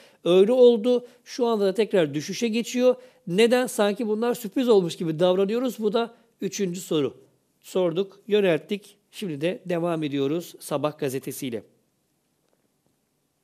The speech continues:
Birleşik Arap Emirlikleri ile elli yıla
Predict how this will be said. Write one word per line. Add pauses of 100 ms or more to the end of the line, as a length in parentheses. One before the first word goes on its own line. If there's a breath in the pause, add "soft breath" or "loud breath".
(1700 soft breath)
Birleşik
Arap
Emirlikleri
ile
elli
yıla